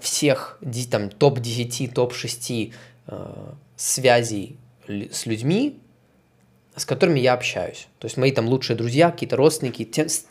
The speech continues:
те, с кем я наиболее общаюсь, или те, от кого я потребляю контент. То есть я, грубо говоря, сумма вот этого.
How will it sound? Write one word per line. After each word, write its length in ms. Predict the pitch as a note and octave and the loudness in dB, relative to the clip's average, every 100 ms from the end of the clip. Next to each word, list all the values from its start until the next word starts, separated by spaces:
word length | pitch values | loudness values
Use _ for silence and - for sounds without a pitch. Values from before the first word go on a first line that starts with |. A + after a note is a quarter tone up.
| - | -6
те, 200 | - G#3+ | 4 4
с 140 | G#3+ | 4
кем 200 | - F3 | 0 2
я 140 | D3+ C#3 | 4 2
наиболее 580 | C#3+ C3+ B2+ C#3+ C#3+ | 2 2 4 6 6
общаюсь, 520 | B2+ - - A2 - - | 6 0 0 0 0 -4
или 260 | A2+ A2 - - - | -2 -2 -2 -18 -12
те, 240 | - D#3 | 0 4
от 100 | D3+ | 4
кого 220 | - B2 C3 | 2 2 2
я 60 | |
потребляю 520 | C3 C3 C3 A#2 B2 | 2 -2 -2 0 0
контент. 380 | A#2 G#2+ - - - | 0 -8 -8 -12 -10
То 60 | G#2+ | -6
есть 120 | - | 4
я, 80 | D#3+ | 4
грубо 240 | C3+ B2+ | 4 -2
говоря, 220 | B2 A#2+ | 0 0
сумма 460 | - - A3 A#3 G3 | 2 2 4 4 4
вот 180 | C#3+ - | 2 2
этого. 260 | F#2+ - | 0 -4